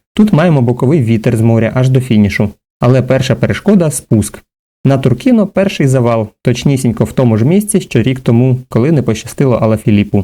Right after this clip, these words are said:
Далі будуть ще падіння, і з'являться проблеми у Вісми. Кілька гонщиків плюс Крістоф Ляпорт.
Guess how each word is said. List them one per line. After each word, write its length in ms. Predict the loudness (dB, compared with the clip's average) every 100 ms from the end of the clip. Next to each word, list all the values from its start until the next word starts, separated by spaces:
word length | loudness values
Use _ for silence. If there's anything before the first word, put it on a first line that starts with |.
| -6 _ -2
Далі 340 | 2 2 2
будуть 280 | 0 0 -2
ще 200 | 0 0
падіння, 500 | 2 2 4 2 0 0
і 100 | 0
з'являться 520 | 2 2 0 0 -2
проблеми 460 | -2 0 0 0 0
у 80 | 0
Вісми. 400 | 0 2 0 0 -4 _
Кілька 240 | 0 2 2
гонщиків 500 | 2 2 0 -2 0
плюс 240 | 0 -2
Крістоф 460 | -2 -2 0 0 0
Ляпорт. 440 | 0 -2 -2